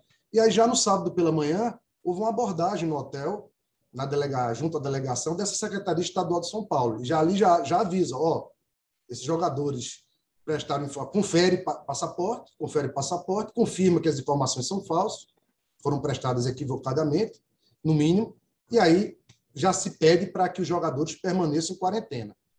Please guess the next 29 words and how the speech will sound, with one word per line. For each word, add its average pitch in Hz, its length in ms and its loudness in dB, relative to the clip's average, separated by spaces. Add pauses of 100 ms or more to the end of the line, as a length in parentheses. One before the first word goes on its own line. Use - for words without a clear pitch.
(200)
Convoca-se 175 560 2
uma 165 120 2
reunião, 143 520 2 (760)
aliás, 156 340 -2
não 180 120 0
foi 180 140 -2
nem 190 100 0
a 175 60 -2
Anvisa 165 320 0
que - 100 -12
convocou, 147 460 -6
foi 185 160 -6
a 151 40 -4
própria 196 280 -6
Secretaria 147 540 -6
Estadual 131 380 -4
e 147 40 2
o 165 40 4
Ministério 151 460 0
da 139 120 -4
Saúde, 180 400 -2
uma 165 80 -4
reunião 147 260 -4
para 190 160 -6
tarde, 196 500 0 (460)
às 151 100 -2
dezessete 160 520 0
horas, 190 360 2 (480)
onde 160 460 2